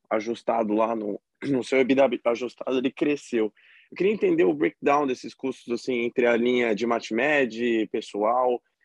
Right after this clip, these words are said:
porque, ao que tudo indica, parece que essa linha de custos, né, Matmed ajustado, já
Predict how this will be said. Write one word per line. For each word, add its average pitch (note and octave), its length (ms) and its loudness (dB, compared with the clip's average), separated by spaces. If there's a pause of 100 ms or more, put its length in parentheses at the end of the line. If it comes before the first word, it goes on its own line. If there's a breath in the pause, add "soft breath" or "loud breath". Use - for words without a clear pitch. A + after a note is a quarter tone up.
(220)
porque, - 240 2
ao C3+ 160 4
que D#3 120 -8
tudo E3 240 -8
indica, D#3 320 -6
parece D#3+ 320 -4
que D#3+ 340 -4 (380)
essa - 300 -20
linha C#3 220 -20
de C3+ 100 -20
custos, D3 580 -4
né, B2 180 0
Matmed B2+ 580 -2
ajustado, B2+ 840 0
já B2+ 280 -4